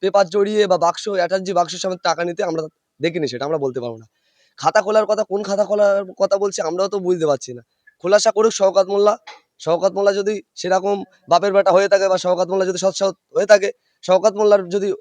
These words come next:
বলে থা-, স-, তোয়া সিদ্দিকী যখন বলছে যে এই কথাগুলো তিনটে ব্যক্তি, তিনটে পীরজাদা ছাড়া যদি এরকম কথা বলে থাকে, তাহলে জ্যান্ত শওকতের পুড়ে, পুঁতে দেবো। সেই জায়গায় দাঁড়িয়ে থেকে শওকত মোল্লা ওর চ্যালেঞ্জ ছুড়ে দেওয়া দরকার।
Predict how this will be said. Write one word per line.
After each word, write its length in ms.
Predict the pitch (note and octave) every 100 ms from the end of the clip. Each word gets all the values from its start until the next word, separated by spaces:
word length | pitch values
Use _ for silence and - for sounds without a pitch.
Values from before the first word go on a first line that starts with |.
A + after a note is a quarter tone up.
| _ D#3
বলে 200 | F#3+ G3+
থা-, 160 | G3+ -
স-, 160 | - E3
তোয়া 180 | F3 F#3
সিদ্দিকী 280 | G#3 F#3+ G3+
যখন 220 | G3 G3
বলছে 380 | F#3 G3 A3 A3 G#3+ _ _ _ _ _
যে 360 | D3 G3 G3+ F#3
এই 120 | G3+
কথাগুলো 420 | F3+ F3+ G3 G3+
তিনটে 400 | F#3+ G3+ G#3 G3+
ব্যক্তি, 260 | G3 F#3+ G3
তিনটে 280 | F#3+ F#3+ G3
পীরজাদা 380 | F#3+ F#3 F#3 F#3
ছাড়া 240 | F#3 F#3+
যদি 280 | F3+ F#3 F3+
এরকম 320 | E3 E3+ F#3
কথা 200 | E3+ F3
বলে 160 | E3+ F3+
থাকে, 200 | F#3+ G#3
তাহলে 300 | E3 E3+ E3+
জ্যান্ত 320 | C3 F#3 F#3 F#3
শওকতের 380 | F3 E3+ E3
পুড়ে, 200 | D#3 D#3 C3 _
পুঁতে 180 | E3+ C#3+
দেবো। 200 | A#2 A2 _ _ -
সেই 180 | D3+ D#3
জায়গায় 280 | G3 G#3+
দাঁড়িয়ে 240 | G3 G3+ G#3
থেকে 140 | G3+
শওকত 300 | F#3 F#3 F3+
মোল্লা 320 | F#3 G3+ G#3 - _ -
ওর 80 | F#3
চ্যালেঞ্জ 340 | - G#3 A3+
ছুড়ে 200 | - G#3+
দেওয়া 160 | G#3 G#3
দরকার। 280 | G3+ G#3